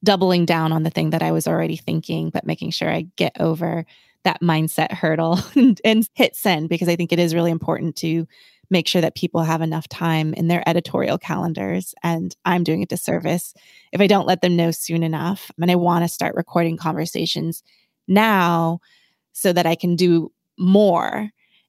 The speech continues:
and, and still go live in November. You know, like, that's kind of what I'd like to do. I heard that from James Clear with Atomic Habits. I was like, "That's brilliant to not, like, try to record all the conversations right before,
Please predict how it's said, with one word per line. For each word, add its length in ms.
and, 640
and 160
still 220
go 480
live 560
in 160
November. 640
You 140
know, 160
like, 160
that's 340
kind 200
of 120
what 140
I'd 240
like 280
to 120
do. 320
I 60
heard 220
that 140
from 220
James 320
Clear 320
with 240
Atomic 400
Habits. 380
I 20
was 140
like, 160
"That's 180
brilliant 560
to 160
not, 280
like, 200
try 180
to 60
record 320
all 80
the 100
conversations 720
right 160
before, 540